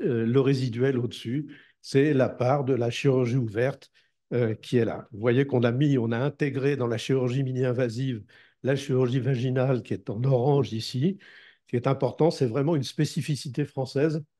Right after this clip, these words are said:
Hein, je veux dire, quand on reprend à l'étranger, on ne trouve pas cette, ces, ces, euh, cette, cette, cette, ces techniques, et elles interviennent de manière très importante dans la gynécologie, euh, mettant des taux de, euh, chirurgie mini-invasive assez élevés.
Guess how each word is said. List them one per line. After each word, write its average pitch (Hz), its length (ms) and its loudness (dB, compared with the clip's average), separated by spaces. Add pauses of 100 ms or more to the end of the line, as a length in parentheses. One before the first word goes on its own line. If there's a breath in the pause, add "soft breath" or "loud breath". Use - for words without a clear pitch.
(260)
Hein, 123 80 -8
je 123 80 -8
veux 113 60 -4
dire, 147 160 -2
quand 120 200 -8
on 120 80 -4
reprend 139 580 -2
à 127 40 -2
l'étranger, 127 560 -2
on 143 100 -4
ne 147 40 -12
trouve 127 200 -6
pas 147 200 0
cette, 113 240 -4
ces, 110 320 -2
ces, 107 340 -4 (600 loud breath)
euh, 107 240 4
cette, 107 300 2
cette, - 400 0
cette, - 420 2
ces 131 240 2
techniques, 151 540 4 (340 loud breath)
et 127 60 2
elles 120 180 4
interviennent 135 480 4
de 123 80 2
manière 131 340 0
très 139 280 2
importante 139 540 -2
dans 131 100 0
la 123 120 0
gynécologie, 117 840 -2 (440 loud breath)
euh, 104 480 -4
mettant 117 420 2
des 117 160 2
taux 147 300 2
de, 120 180 -2
euh, 117 460 4
chirurgie 117 540 -2
mini-invasive 117 720 -2
assez - 280 -2
élevés. 98 440 -4